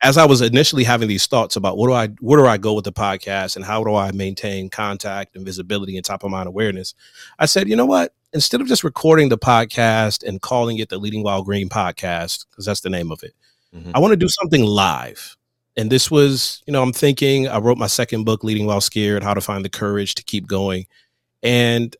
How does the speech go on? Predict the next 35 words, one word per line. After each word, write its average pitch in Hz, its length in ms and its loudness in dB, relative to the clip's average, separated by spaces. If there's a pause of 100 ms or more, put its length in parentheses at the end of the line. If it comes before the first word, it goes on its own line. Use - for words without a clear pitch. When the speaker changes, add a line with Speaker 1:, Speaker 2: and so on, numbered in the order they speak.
Speaker 1:
I 131 60 -6
said, 202 220 -2
"You 226 60 2
know, 220 280 6
let's 208 200 2
do 202 140 4
something 175 340 0
on 113 160 2
courage." - 720 -2 (500)
Speaker 2:
Mm. 107 320 -6 (340)
Speaker 1:
And 73 80 -10
I'm - 100 -6
gonna - 240 -6
call 143 340 4
this 120 460 0 (120)
Courageous 110 760 2
Conversations. - 960 -8 (240)
Speaker 2:
I 78 80 -12
love 80 240 -6
it. 65 120 -14 (480)
Speaker 1:
That 98 160 -8
we're 135 100 0
gonna 143 160 6
do 123 100 2
Courageous 131 440 2
Conversations 107 800 -2 (440)
live. 98 800 0 (160)
And 98 520 0
we're 98 120 -6
just 113 120 -2
gonna 101 140 -4
live 110 340 2
stream 135 260 -4
these 131 160 -2
conversations, 123 760 -2